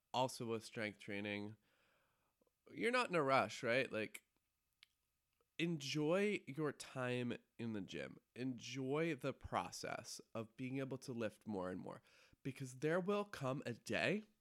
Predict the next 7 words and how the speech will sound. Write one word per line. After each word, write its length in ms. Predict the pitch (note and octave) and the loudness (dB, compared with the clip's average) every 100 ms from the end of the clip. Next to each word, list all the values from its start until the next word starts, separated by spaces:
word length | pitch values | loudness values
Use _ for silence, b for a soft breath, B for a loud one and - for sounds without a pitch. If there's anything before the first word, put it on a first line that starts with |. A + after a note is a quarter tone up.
| _ _ _ _ _ _ _ _ A2 | _ _ _ _ _ _ _ _ -2
where 160 | A#2+ G#2 | -2 -2
you 260 | G2+ D3+ F#3 | -2 -2 0
never 520 | A2+ A2 G#2+ B2 C3+ | 0 2 2 2 -2
get 320 | B2+ G#2+ - _ _ _ _ _ | 2 0 0 _ _ _ _ _
another 460 | G#2 G#2 G#2 G#2 G#2 | -4 0 0 0 -2
P 260 | - G2+ F#2+ | -4 -2 0
R. 260 | - - | -2 -4